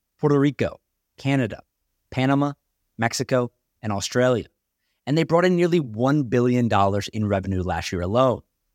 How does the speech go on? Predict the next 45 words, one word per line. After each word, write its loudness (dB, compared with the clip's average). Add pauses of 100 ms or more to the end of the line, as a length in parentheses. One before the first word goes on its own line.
(120)
That's -4
a 4
sixty -2
percent -2
increase -4 (220)
year -2
over -4
year. 2 (840)
But -2
to 2
really 2
understand 0
the 0
Planet -2
Fitness -6
story, -4 (300)
we -4
need 2
to -2
go 2
all 2
the 0
way 2
back -2
to -8
nineteen -4
ninety-two. -2 (720)
There 2
were 0
two 2
brothers 0 (100)
named 0
Michael -2
and -6
Mark -6
Grandal, -2 (580)
and -2
they 2
grew 2
up 2
in 0
a 0
family 0
of -4
entrepreneurs -2